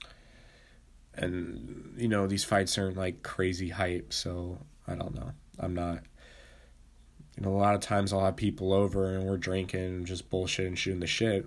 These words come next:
We're not even watching fights half the time. And if we don't hear somebody getting knocked out or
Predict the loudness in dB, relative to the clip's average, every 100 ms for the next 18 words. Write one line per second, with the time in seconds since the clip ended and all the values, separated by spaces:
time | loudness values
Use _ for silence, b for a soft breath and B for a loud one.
0 | -2 0 2 2 0 -2 -2 -4 -4 -2
1 | -2 -2 -2 -4 -4 -6 -2 -2 -2 -2
2 | 2 2 2 2 0 0 0 0 0 0
3 | 0 0 0 2 4 4 0